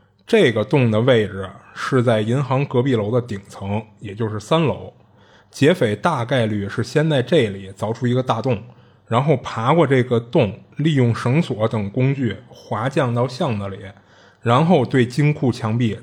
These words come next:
凿开第二个洞。那去哪里获得整个凿洞所需的电力呢？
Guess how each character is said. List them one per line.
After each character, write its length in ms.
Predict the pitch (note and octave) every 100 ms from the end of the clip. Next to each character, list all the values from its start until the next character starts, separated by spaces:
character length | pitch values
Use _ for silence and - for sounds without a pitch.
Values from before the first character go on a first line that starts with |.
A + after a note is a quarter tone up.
| -
凿 160 | G#2
开 160 | A2+ B2+
第 160 | B2
二 160 | C3+ A#2
个 140 | G2
洞。 240 | G2 G#2+ F#2 _ _ _ _ _ _ _ _ _
那 160 | D#3 D#3+
去 240 | - -
哪 260 | C3+ A2 C3
里 140 | D3
获 320 | G#2 - B2+ A2
得 240 | A2 A#2 A#2+
整 180 | - G2+ F#2+ G#2+
个 180 | C#3+ B2+
凿 240 | - A2
洞 160 | C3 G#2+
所 180 | - A2+
需 100 | A#2+
的 100 | C3
电 300 | C3 B2+ G2+
力 140 | F#2+
呢？ 120 | F#2